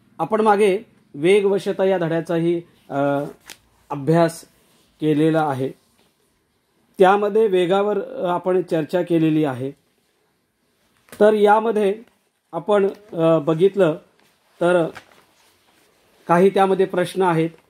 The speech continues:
की वाढत्या वाहतूक कोंडीविषयी तुमचे स्वमत लिहा. वाढत्या वाहतूक कोंडीविषयी तुमचे स्वमत लिहा.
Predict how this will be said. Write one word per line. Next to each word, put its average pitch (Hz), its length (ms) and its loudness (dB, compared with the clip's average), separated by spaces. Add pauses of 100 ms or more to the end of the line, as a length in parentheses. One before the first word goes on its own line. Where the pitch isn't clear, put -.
(400)
की 185 100 2
वाढत्या 165 500 2
वाहतूक 175 420 0
कोंडीविषयी 165 640 2
तुमचे 156 400 -2
स्वमत 156 420 -2
लिहा. 135 240 -4 (920)
वाढत्या 135 440 0
वाहतूक 143 440 -2
कोंडीविषयी 147 640 0
तुमचे 139 340 -4
स्वमत 139 400 -2
लिहा. 131 220 -2